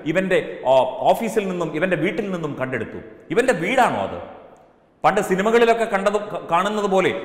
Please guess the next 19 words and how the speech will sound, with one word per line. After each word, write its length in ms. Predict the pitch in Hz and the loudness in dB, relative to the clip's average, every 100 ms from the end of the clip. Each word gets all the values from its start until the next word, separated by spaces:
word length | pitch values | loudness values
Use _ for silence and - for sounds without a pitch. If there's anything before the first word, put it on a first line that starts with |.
| - | -8
വലിയ 320 | 110 156 247 | -2 -2 0
കൊള്ളസങ്കേതങ്ങൾ, 880 | - 160 185 220 214 185 170 131 87 - - 120 | -2 0 0 2 0 0 -2 -2 -6 -10 -14 -8
മൃതദേഹത്തിന്റെ 1000 | 147 175 220 226 214 214 180 165 - - | -2 0 4 4 2 0 -2 -2 -2 -2
അവശിഷ്ടങ്ങൾ, 600 | 156 196 214 208 143 95 110 | 0 2 0 0 -2 -4 -4
അങ്ങനെയൊക്കെ 420 | 160 220 233 226 | -2 -2 -2 -2
കാണുന്ന 480 | 214 190 208 190 - - | -2 -2 -2 -4 -6 -6
അവസ്ഥയിലേക്ക് 540 | 156 190 220 190 170 | -4 0 2 4 2
എത്തിയിരിക്കുന്നു 460 | 160 160 139 135 110 | -2 -6 -6 -8 -6
കാര്യങ്ങൾ. 340 | 113 107 95 76 - - - _ | -6 -6 -8 -12 -16 -20 -20 _
ഇവൻ 240 | 117 160 156 | -2 -2 0
ചെകുത്താനാണ്. 800 | - 165 185 202 160 110 92 - - - | -2 -2 2 2 2 0 -4 -10 -10 4
താഹിർ 320 | 185 214 240 | 6 8 6
ഹുസൈൻ 380 | 190 - 214 160 - - - | 4 4 4 4 -4 -10 -6
ഒരു 120 | 175 220 | -2 0
ഭീകരനായ 600 | 160 240 254 233 214 196 | 2 4 4 4 2 0
ചെകുത്താനാണ്, 840 | - 190 202 208 185 143 90 - - - - - - _ _ _ _ - | 0 0 2 4 4 2 -2 -8 -14 -18 -20 -20 -20 _ _ _ _ -4
ഒരു 280 | 165 208 123 | -2 -2 -2
ഭീകരനായ 540 | 180 254 254 214 185 185 | -2 2 2 4 0 0
സത്വമാണ്. 760 | - 190 - 269 135 98 - | 0 0 4 4 4 0 -8